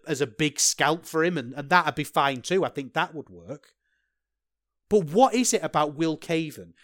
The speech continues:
The same with the Maya Matthews thing, I suppose. What is it about Will Caven that we can't just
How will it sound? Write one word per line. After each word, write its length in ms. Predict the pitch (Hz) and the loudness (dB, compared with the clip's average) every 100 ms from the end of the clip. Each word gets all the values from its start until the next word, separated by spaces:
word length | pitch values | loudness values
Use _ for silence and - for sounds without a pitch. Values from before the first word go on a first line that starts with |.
| _ | _
The 80 | 226 | -2
same 360 | - 330 320 285 | 2 4 4 4
with 140 | 285 | 2
the 80 | 247 | 0
Maya 240 | 202 180 | 0 0
Matthews 440 | 143 208 - 208 - | 2 0 -2 -8 -6
thing, 200 | 160 127 | -6 -6
I 40 | |
suppose. 500 | - - 110 85 82 - _ _ | -10 -10 -12 -14 -18 -20 _ _
What 280 | 160 220 269 | -6 -2 0
is 200 | 262 254 | 0 -2
it 80 | 196 | -2
about 280 | 160 123 113 | -2 -4 -4
Will 220 | 135 135 | -4 -4
Caven 420 | 139 147 147 98 | -4 -4 -6 -10
that 100 | 95 | -16
we 60 | 110 | -12
can't 320 | 147 143 - | -6 -6 -8
just 140 | 117 | -14